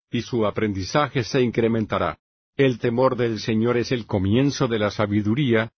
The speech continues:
y el conocimiento de el santo da una mente sabia.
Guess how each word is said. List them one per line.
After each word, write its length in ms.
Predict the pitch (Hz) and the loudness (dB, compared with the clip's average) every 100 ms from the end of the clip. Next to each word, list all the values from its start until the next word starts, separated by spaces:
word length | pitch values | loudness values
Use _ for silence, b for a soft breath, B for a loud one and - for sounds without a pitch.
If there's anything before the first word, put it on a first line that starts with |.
| _ - | _ -6
y 160 | 117 | -2
el 100 | 113 | -2
conocimiento 840 | 123 113 104 - 117 131 139 120 | 0 -2 -2 -2 -2 0 0 0
de 160 | 113 131 | 2 2
el 120 | 131 | 0
santo 440 | - 139 135 131 127 | -2 -2 -2 -2 -2
da 160 | 117 | 0
una 220 | 127 120 | 0 2
mente 440 | 110 120 113 - 110 | 2 2 0 0 -2
sabia. 540 | - 117 98 87 98 | 2 0 0 -6 -10